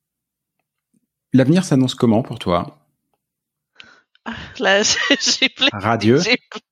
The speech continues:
Speaker 2: ah, j'ai, <laughs> j'ai plein d'idées, disons, d'un, un livre, euh, j'aimerais ça avoir, mon, je rêve, là, avoir mon émission de,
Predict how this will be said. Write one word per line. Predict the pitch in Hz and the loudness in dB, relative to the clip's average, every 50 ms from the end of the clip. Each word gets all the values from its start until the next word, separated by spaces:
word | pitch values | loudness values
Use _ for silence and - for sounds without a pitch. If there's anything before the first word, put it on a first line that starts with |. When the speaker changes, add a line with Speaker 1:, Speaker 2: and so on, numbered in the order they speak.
| - - - - - - - - | -20 -18 -16 -16 -16 -14 -4 0
Speaker 2:
ah, | - 208 226 311 381 302 | 2 2 4 2 2 2
j'ai, | - 277 | 0 -2
<laughs> | - - - 320 349 330 - 320 - - 349 - - 285 - | -2 0 0 2 2 4 2 2 2 2 0 0 -2 -4 -2
j'ai | 247 269 | -2 -2
plein | 233 - 247 254 247 | -2 0 0 0 0
d'idées, | 226 254 233 196 180 180 170 165 | 0 -2 -8 -8 -4 -4 -4 -4
disons, | 175 196 196 180 165 151 | -6 -2 0 2 2 2
d'un, | 156 156 139 - - - - - - - - - | 0 -2 -4 -4 -4 -8 -14 -16 -16 -12 -4 -2
un | 165 160 | 0 0
livre, | 175 175 185 208 214 214 233 233 214 208 214 185 | 0 -2 -2 -2 -2 -2 -2 -4 -4 -2 0 2
euh, | 170 156 160 165 165 | 4 4 2 2 0
j'aimerais | 175 175 202 175 180 | -2 0 0 0 0
ça | 175 - 196 | 2 2 2
avoir, | 185 180 180 165 160 175 | 2 2 2 0 0 -2
mon, | 196 190 - - 202 202 220 175 | -6 -12 -16 -16 -16 -14 -10 -8
je | 165 - | -6 -4
rêve, | - 147 151 151 139 - - | -2 0 0 0 -2 -2 -2
là, | 170 170 - - - | -2 -2 -2 0 0
avoir | - 165 160 165 165 | 0 0 0 0 -2
mon | 170 170 170 | 0 -2 -4
émission | 170 170 170 165 - - 196 190 185 190 | -4 -4 -6 -4 -2 0 0 0 0 -2
de, | 190 202 233 262 240 - | -2 0 0 2 0 0